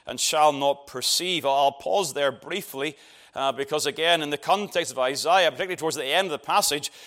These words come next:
there are these revelations of the coming Messiah, and he comes to those who will not hear. That's part of Isaiah's initial ministry, Isaiah six. They're not gonna hear, but you see it later on in Isaiah.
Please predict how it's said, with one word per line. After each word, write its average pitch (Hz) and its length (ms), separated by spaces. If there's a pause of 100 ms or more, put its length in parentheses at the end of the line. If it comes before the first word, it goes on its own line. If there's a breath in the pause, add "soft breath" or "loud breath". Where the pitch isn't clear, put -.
(140 loud breath)
there 143 120
are 147 60
these 147 200
revelations 180 440
of 170 80
the 147 80
coming 202 260
Messiah, 151 520 (240 loud breath)
and 151 140
he 147 80
comes 214 460
to 160 120
those 190 320
who 151 160
will 185 280
not 170 260
hear. 147 320 (1120)
That's - 220
part 185 220
of 165 60
Isaiah's 170 460
initial 156 360
ministry, 226 440 (160 loud breath)
Isaiah 151 460
six. - 340 (200 loud breath)
They're 143 80
not 160 160
gonna 156 160
hear, 220 400 (240 loud breath)
but 139 100
you 147 80
see 175 220
it 165 120
later 156 220
on 226 220
in 202 80
Isaiah. 190 440